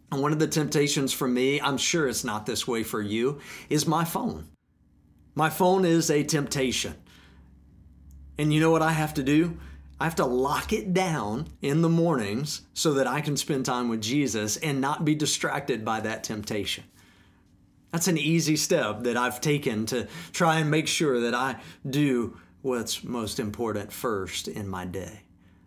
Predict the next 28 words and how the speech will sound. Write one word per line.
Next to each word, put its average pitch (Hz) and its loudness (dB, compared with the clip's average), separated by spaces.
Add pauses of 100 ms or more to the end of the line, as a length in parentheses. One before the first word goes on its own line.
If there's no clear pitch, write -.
(460)
But 165 4
what 208 4
is 202 4
it 190 2
for - -2
you? 131 -4
What 143 0
are 220 4
those 196 2
temptations? 147 -6 (560)
Maybe 170 4
it's 160 2
a 143 0
temptation 147 0
not 151 -2
to 139 0 (180)
really 156 4
engage 127 0
being 131 0
in 127 -4
church. - -8 (720)
Now, 139 -2
right 165 2
now, 175 4
we're 156 2 (180)
engaging 151 4
online, 151 2
but 120 -2